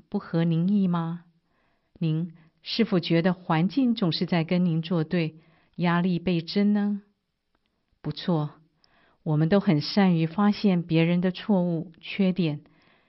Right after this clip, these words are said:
但是想要改变别人谈何容易啊？改变环境也不是我们可以完全掌握的，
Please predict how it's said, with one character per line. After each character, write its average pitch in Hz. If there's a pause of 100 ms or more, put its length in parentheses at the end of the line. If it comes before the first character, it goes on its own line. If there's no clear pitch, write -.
(420)
但 220
是 208 (440)
想 185
要 196
改 170
变 190
别 175
人 165
谈 160
何 156
容 151
易 156
啊？ 151 (920)
改 151
变 185
环 160
境 185 (260)
也 165
不 175
是 -
我 220
们 156
可 165
以 160
完 160
全 170
掌 156
握 160
的， 143